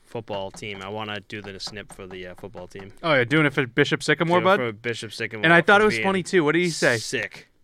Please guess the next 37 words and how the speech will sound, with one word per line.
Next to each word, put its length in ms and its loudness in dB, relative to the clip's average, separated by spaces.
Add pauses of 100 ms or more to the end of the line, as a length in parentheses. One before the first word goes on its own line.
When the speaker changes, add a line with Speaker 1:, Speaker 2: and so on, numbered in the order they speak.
(160)
Speaker 2:
Bishop 340 0
Sycamore 460 0
Academy, 420 2
the 100 -6
B 260 0
S 200 -2
Academy. 560 -2 (300)
Like, 180 -2
bullshit 360 0
academy. 360 -2
I 60 0
thought 120 -4
that 60 -2
was 100 -2
Speaker 1:
<laughs> 20 -6
Bullshit 20 -6
Speaker 2:
hilarious. 360 2
Speaker 1:
academy. 360 -12
Speaker 2:
And 80 -2
then 80 0
he 60 -2
called 260 2
out, 120 4
he's 120 -2
like, 200 -4
"Shades 380 0
of, 160 0
uh, 240 0
South 400 0
Harmon 380 2
Institute 460 -6
of 100 -4
Technology, 600 0
S 180 0
H 200 0
I 140 0
T." 280 -2